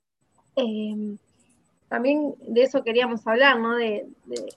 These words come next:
el tema de, de la voluntad y de cuando a veces tenés que hacer cosas a pesar de no tener ganas. O sea, yo he tenido que ir, bueno, cualquiera,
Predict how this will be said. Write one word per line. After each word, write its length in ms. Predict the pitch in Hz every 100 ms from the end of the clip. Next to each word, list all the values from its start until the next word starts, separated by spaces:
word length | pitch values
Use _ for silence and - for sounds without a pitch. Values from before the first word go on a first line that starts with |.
| _
el 120 | 220
tema 280 | 254 254 262
de, 360 | 226 208 214 - -
de 120 | 226
la 160 | 220 220
voluntad 840 | 220 220 220 214 254 254 277 302 320 _ _ _ _ _ _
y 140 | 226
de 200 | 220 214 214
cuando 340 | 220 220 220
a 60 | 226
veces 280 | 269 294 -
tenés 260 | 247 269
que 140 | - 269
hacer 320 | - 254 262
cosas 760 | - 277 269 - 226 240 _ _ _ _ _ _ _ _ _ _ _
a 140 | 202 202
pesar 360 | 220 - 349
de 80 | 349
no 120 | 254
tener 380 | 262 294 294 285
ganas. 400 | 226 285 202 180 _ _ _ _ _ _
O 40 | 190
sea, 320 | 190 190 - - _ _ _ _ _ -
yo 60 |
he 80 | 254
tenido 300 | 247 226 240
que 80 | 220
ir, 80 | 220
bueno, 180 | 208 - _ -
cualquiera, 680 | 185 196 226 214 196 190